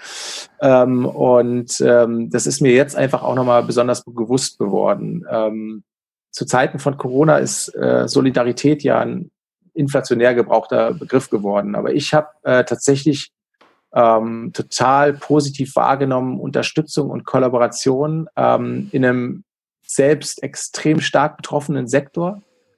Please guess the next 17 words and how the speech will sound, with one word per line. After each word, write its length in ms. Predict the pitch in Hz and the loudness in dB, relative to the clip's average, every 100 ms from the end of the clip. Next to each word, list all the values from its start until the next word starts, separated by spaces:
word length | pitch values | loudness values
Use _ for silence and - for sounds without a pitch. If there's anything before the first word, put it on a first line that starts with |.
| _ _ _ - | _ _ _ 2
Ähm, 480 | 131 127 131 131 131 | 4 4 2 -4 -4
und 420 | - 127 127 127 | 0 0 0 -4
das 140 | 135 | -2
macht 200 | 143 139 | -2 -2
mich 220 | 156 - - | -4 -4 0
stolz, 400 | 147 139 135 - | 2 4 2 -2
sozusagen 420 | 117 - 117 110 | -8 0 -2 0
Teil 440 | - 131 139 120 | 0 2 4 0
dieses, 420 | - 117 113 113 | -4 -6 -6 -6
dieser 200 | - 120 | -4 -2
Bewegung 560 | 117 110 123 147 143 120 | -2 2 4 4 2 0
auch, 220 | 120 110 | 0 -2
Teil 200 | - 123 | -2 -2
dieses 340 | 123 117 110 - | 0 -2 -4 -2
Sektors 460 | 139 - 131 - | -2 -2 -8 -6
zu 120 | - | -4
sein, 500 | 117 117 123 143 147 | 0 4 4 2 0